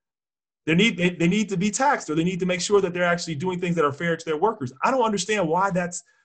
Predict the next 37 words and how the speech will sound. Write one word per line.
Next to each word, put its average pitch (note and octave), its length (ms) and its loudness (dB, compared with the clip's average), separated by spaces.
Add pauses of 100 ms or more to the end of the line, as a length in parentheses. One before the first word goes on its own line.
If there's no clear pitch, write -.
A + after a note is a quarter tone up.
(160)
controversial E3+ 800 2
for C3 180 -4
Democrats C3+ 720 -2
or B2 120 -8
people D3 300 -4
to C3+ 200 -8
actually C3 340 -2
say. C3 480 -2 (260)
Like, B2+ 140 0
why E3 220 6
are A3+ 40 2
we A3+ 100 0
gonna F#3 180 0
give D#3+ 260 -2
you D3 140 -6
two F3+ 180 -4
point E3+ 240 -2
two E3 120 -4
trillion C#3 320 -2
dollars C3+ 420 0 (120)
and C3+ 140 -6
then C#3+ 140 -4
say, C3+ 460 -2 (260)
and C3+ 100 -4
then D3+ 140 2
let D#3+ 180 0
you C#3+ 140 -2
lay D3+ 120 2
off D3+ 160 4
workers B2+ 440 -2
and B2 160 -4
not C3+ 180 0
pay C3 120 -2
health B2+ 280 -4
care? A2 180 -8
Like, A2+ 140 -8
what? A#3+ 320 -8